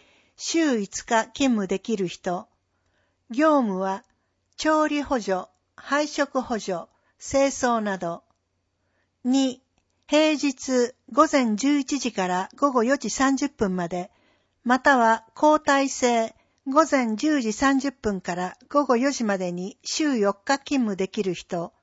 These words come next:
休憩が一時間あります。業務は配食補助、調理器具、食器の洗浄、清掃など。いずれも期間は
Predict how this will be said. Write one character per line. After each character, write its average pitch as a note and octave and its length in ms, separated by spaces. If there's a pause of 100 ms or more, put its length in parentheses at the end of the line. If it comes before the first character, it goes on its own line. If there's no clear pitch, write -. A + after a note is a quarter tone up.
(480)
休 D#4 240
憩 D4 240
が A#3+ 240
一 B3 240
時 B3 120
間 F#3 260
あ E3 80
り E3+ 140
ま E3 140
す。 - 220 (960)
業 D4+ 300
務 F#3+ 180
は F#3 260 (180)
配 D4+ 280
食 C#4+ 320
補 C4 160
助、 F#3 280 (440)
調 C#4+ 280
理 C4 160
器 B3+ 200
具、 F#3+ 260 (280)
食 - 300 (100)
器 D4+ 120
の C#4+ 120
洗 B3+ 340
浄、 G#3+ 480
清 C4 220
掃 B3 340
な G3+ 180
ど。 E3+ 260 (1200)
い B3 120
ず C#4+ 180
れ C#4 120
も B3 380
期 - 160
間 C4 320
は A3+ 280